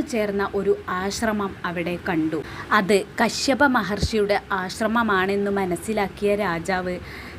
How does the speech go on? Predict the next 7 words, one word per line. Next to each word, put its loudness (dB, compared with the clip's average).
തൻ്റെ 4
പരിവാരങ്ങളെ 2
അവിടെ 0
തന്നെ -2
നിർത്തി. -2
രാജാവ് 4
മന്ത്രിമാരോടുകൂടെ 2